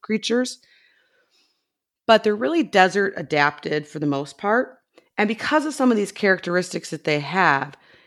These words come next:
it severely limits the habitat that they can occupy. So it's definitely known that pink fairy armadillos are extremely sensitive to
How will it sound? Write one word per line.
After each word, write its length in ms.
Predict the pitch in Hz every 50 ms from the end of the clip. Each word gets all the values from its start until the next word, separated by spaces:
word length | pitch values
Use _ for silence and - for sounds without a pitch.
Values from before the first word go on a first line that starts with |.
| _ _ _ -
it 120 | 175 -
severely 480 | - 190 165 202 214 220 240 233 226 190
limits 420 | 170 175 190 196 190 180 175 -
the 100 | - 180
habitat 640 | 160 170 170 165 156 160 - - 151 147 143 143 -
that 120 | 139 135
they 120 | - 151 143
can 140 | - 143 -
occupy. 540 | - 139 147 - - - - - 139 117 - - _ _ _ _ _ _ _ _ _ _ _ _ _ _ _ _ _ _ _ _ _ _ _
So 800 | - - - 226 208 208 202 202 196 196 190 185 185 196 185 - _ _ _ _
it's 240 | 190 185 180 - -
definitely 500 | - 247 254 277 277 277 294 285 277 254
known 320 | 214 185 180 185 180 175
that 120 | 165 - -
pink 220 | - 190 214 -
fairy 260 | - - 190 180 175
armadillos 640 | - 160 165 165 165 156 156 156 151 151 143 - - - _ _ _ _ _ _ _
are 240 | 160 151 147 147 147
extremely 1300 | - - - - - - 220 240 247 254 262 262 254 254 254 247 247 240 240 240 233 233 - - - _ _ _ -
sensitive 1000 | - - - - 202 202 202 196 185 180 - - 147 135 127 127 131 135 139 - - _ _ _ _ _ _ _ _ _ _ _
to 580 | - - - 190 185 175 175 170 165 160 165 -